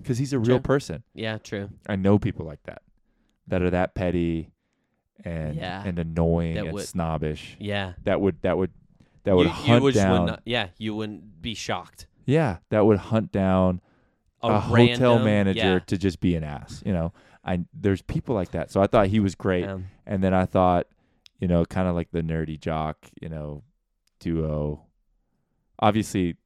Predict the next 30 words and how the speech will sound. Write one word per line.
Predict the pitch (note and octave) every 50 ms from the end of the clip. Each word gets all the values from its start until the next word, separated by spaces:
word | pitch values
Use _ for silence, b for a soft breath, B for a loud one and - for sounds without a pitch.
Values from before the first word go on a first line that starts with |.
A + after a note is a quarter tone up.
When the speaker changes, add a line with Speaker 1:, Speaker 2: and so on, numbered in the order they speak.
| _ _ -
Speaker 1:
no | G2+ G2 G2
one's | G2 F#2+ F2+ E2
really, | F#2 F2 E2+ D#2+
like, | D#2 D#2+ -
a | -
main | D#2+ D#2 D#2 D2+ D#2 D#2+
character, | - F#2+ D#2 D#2 D#2 - -
but | C3
Speaker 2:
Well, | C3 C3 C3 B2
Speaker 1:
those | G2+ G2+ F#2+ F2
were | G2 F#2
kinda, | - - E2+ E2 D#2+
like, | D2+ D#2 D#2 -
my | E2 D#2+ D#2
favorite, | - D#2 D#2 D2+ D2+ D2+ D2+ - - _ _
Speaker 2:
well, | - B2 C3+ C#3 C3+ B2 - -
I | - A#2 B2
liked | C3+ C#3+ D3+ D3
in | - F2
Speaker 1:
those | E2+ -
Speaker 2:
the |
Speaker 1:
guys, | A2+ F#2 F2 E2+ D#2 D2
Speaker 2:
beginning | - - G#2+ G#2+
Speaker 1:
'cause | G#2 F#2+
they | A2 A2
were | A2 G#2+
Speaker 2:
where | G2 G2
Speaker 1:
real. | A2 A2 E2+ - _ _ _ _ _ _ -
Speaker 2:
I, | G2+ A2+
yeah, | F2 G#2 C3 B2 A#2 A2+ G#2+ G#2+ G2+ G2+